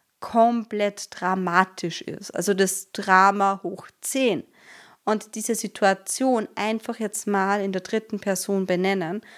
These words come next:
Bestes Beispiel, zum Beispiel, ich habe jetzt zwei Beispiele mitgenommen. Das eine Beispiel ist,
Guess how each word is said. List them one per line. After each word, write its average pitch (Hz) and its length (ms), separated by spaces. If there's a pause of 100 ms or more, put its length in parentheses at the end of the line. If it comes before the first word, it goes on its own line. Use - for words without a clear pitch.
(240)
Bestes 214 320
Beispiel, 208 800 (960)
zum 208 180
Beispiel, 185 580
ich 208 60
habe 202 100
jetzt - 180
zwei 147 160
Beispiele 170 400
mitgenommen. 180 540
Das 196 120
eine 226 260
Beispiel 202 600
ist, 196 380